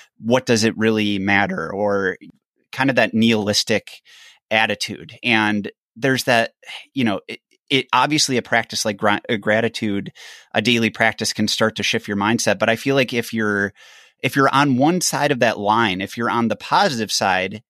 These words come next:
the gratitude practice can really help and it can really change your life. But if you're on, if for whatever reason your circumstances or your current mental outlook are such that you're on the opposite side of that line where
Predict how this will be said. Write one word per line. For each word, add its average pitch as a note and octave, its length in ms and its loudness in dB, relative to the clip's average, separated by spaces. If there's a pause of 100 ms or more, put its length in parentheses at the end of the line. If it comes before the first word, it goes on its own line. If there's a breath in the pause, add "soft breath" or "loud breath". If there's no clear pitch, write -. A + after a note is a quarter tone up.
(140)
the A#2+ 120 0
gratitude A#2 520 0
practice G#2 420 -2
can G#2 320 -2
really A#2+ 300 2
help - 420 -4
and G#2+ 140 2
it G#2 80 -2
can G#2+ 200 -2
really A2 480 0 (320 loud breath)
change A#2 240 2
your G#2 100 -4
life. G2+ 260 0
But G#2+ 120 0
if G#2+ 140 -6
you're G#2+ 200 0
on, A#2+ 500 2 (440 soft breath)
if A#2 120 -4
for B2+ 140 2
whatever C3+ 340 2
reason A#2+ 340 2
your G#2+ 120 2
circumstances A2+ 800 0
or G2+ 80 -4
your G2 140 -4
current G#2 460 -2
mental G#2 360 -2
outlook G2+ 380 -2
are G2 100 -6
such - 300 -4
that G2 240 -2
you're G2+ 220 -4
on G2+ 180 -2
the G2 160 -6
opposite B2 460 0
side G2+ 180 0
of F#2 60 -10
that F#2 160 -2
line F#2+ 320 -2
where G2 380 -2